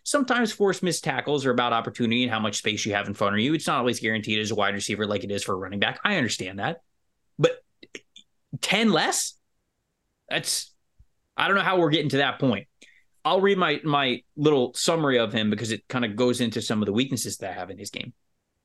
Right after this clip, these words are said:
The story for Xavier Worthy thus far, to me,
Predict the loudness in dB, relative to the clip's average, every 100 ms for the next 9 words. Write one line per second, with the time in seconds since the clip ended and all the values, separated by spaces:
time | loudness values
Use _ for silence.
0 | _ _ _ _ _ _ _ _ _ -2
1 | 0 4 4 6 4 2 2 2 2 2
2 | 2 4 4 4 2 0 0 0 0 0
3 | 0 2 0 -6 -2 2 2 2 0 -4